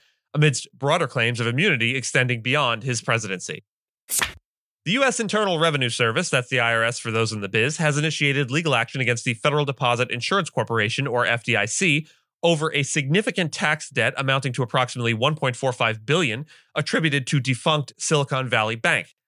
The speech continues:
The lawsuit demands a judicial review to decide the extent of the F D I C's obligation to settle the tax debt, following the F D I C's assumption of control over S V B's assets in March of twenty twenty-three and its subsequent rejection of the I R S's tax claim.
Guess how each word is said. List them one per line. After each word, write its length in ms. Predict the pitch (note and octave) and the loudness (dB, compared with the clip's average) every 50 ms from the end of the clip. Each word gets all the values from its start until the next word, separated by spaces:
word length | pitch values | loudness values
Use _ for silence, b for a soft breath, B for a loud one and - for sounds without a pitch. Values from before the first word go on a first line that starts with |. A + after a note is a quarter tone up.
| _ _ _ _ _ _ | _ _ _ _ _ _
The 80 | - C#3 | 0 2
lawsuit 480 | C3+ A#2+ A2+ A#2 - C#3+ D#3 F3+ - | 4 4 4 2 2 -2 -2 -2 -2
demands 340 | - C#3 C3 B2 B2 B2 A#2+ | -2 0 2 2 2 0 0
a 140 | B2 B2+ B2 | -2 -2 0
judicial 420 | A2+ B2 A#2+ C3+ C#3+ - - C3+ | 0 -2 0 0 0 0 0 0
review 320 | B2 B2+ A#2 G#2+ A#2 B2+ C#3+ | 0 0 0 0 0 0 0
to 100 | - D3 | 0 0
decide 420 | A#2+ B2+ B2+ - C3 B2 B2+ B2+ | 0 0 0 0 0 0 0 0
the 100 | C3 C3 | 0 -4
extent 340 | A#2 - - - C3 - - | -4 -2 0 0 0 0 0
of 140 | C3+ B2 A2 | -2 -4 0
the 100 | B2 A#2+ | 0 0
F 100 | B2+ - | 0 0
D 140 | - B2+ B2 | 0 0 0
I 60 | A#2+ | 0
C's 260 | A#2+ - C3 A#2+ A#2 | 0 -2 -4 0 0
obligation 480 | A#2+ A#2 A2+ A#2 G#2 A2+ A2+ - A#2+ A#2+ | 0 0 0 0 -2 -2 -2 -2 -4 -4
to 100 | - B2+ | -4 -4
settle 360 | A2+ - - - D#3 E3+ G3 D#3+ | -4 -4 -2 0 0 0 0 -2
the 120 | A#2 A2+ | -2 -4
tax 340 | - - A2 G2+ G2 - - | -2 0 0 0 0 -2 -2
debt, 240 | A2+ G2+ A#2+ D#3 b b b b b b _ | 0 0 0 -2 b b b b b b _
following 400 | - F#3 G#3 A3 D#3+ C3 C3 C3+ | 0 0 0 0 0 -2 -4 -2
the 100 | B2+ C3+ | 0 0
F 120 | C3 C3 | -2 0
D 100 | - C3 | 0 0
I 60 | B2 A#2+ | 0 0
C's 260 | - - C3 A#2 A#2 | 0 0 0 0 0
assumption 380 | A#2 - - E3+ E3 - C#3+ | -2 0 0 0 0 2 0
of 100 | C3 A#2 | -2 -2
control 480 | - C3+ A#2 - - G3 F3+ D3+ D3 D3+ | -2 -6 -6 -4 -2 0 2 2 2 0
over 220 | C3+ C3 A#2 C3 | 0 -2 0 2
S 220 | A#2+ A#2+ B2 - - | 0 0 0 -2 -4
V 180 | B2+ C3 B2+ | -2 -2 0
B's 280 | A#2 G#2 B2+ A#2+ A#2 G2 - - | 0 2 0 0 0 -2 -2 0
assets 500 | D#3 F#3 F3+ - - A#2+ A#2 B2+ - - | 0 0 0 0 0 -2 -2 -2 -4 -6
in 200 | - D3 C3 B2 | -4 -2 -2 0
March 260 | A#2+ B2 B2+ B2 - | 2 2 0 0 -2
of 60 | B2 | -6
twenty 240 | - - C3 A#2+ A2+ | -4 -4 -2 -2 -2
twenty-three 640 | - B2 A2+ G#2+ G#2+ - - E3 F3 C#3 B2+ D3 B B B B B B | -2 -2 -2 -4 -4 -4 -2 0 2 2 0 -2 B B B B B B
and 160 | D#3 D3+ C#3+ | 0 2 2
its 140 | C3 - - - | 2 0 -2 -4
subsequent 500 | D#3 - - F3+ F3+ E3+ - D3+ D3+ - | -4 0 0 0 0 0 -2 -2 -2 -2
rejection 480 | C3+ C3 A#2 D#3 E3+ F3 - - C#3+ B2+ | -2 -2 2 2 2 2 2 -2 -2 -2
of 80 | A#2+ | -2
the 100 | A#2 B2 | -2 0
I 120 | A#2 A2+ A2+ | 0 2 2
R 100 | A#2 A2+ | 2 0
S's 240 | A2 - B2+ A#2+ | 0 -2 -6 -10
tax 340 | - - D#3 E3 E3 - - | -4 -2 -2 -2 -2 -4 -6
claim. 320 | - - A#2 G#2 F2 - | -4 -2 -2 -2 -2 -4